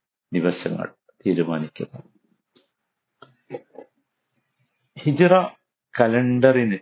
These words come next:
ഒരു ചരിത്രമുണ്ട്, അല്ലെങ്കിൽ ഹിജ്റ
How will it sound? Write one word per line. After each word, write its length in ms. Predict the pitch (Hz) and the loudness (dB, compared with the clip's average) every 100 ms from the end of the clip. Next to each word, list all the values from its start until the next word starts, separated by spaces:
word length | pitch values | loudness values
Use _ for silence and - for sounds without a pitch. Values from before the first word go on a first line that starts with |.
| _ _ _ _ _ _ - | _ _ _ _ _ _ -2
ഒരു 100 | 107 | 0
ചരിത്രമുണ്ട്, 800 | - 92 90 - 95 80 73 - _ _ _ _ _ - | 2 0 0 -2 -2 -2 -8 -16 _ _ _ _ _ -4
അല്ലെങ്കിൽ 280 | 95 98 98 | -2 0 -2
ഹിജ്റ 340 | 92 90 | -4 0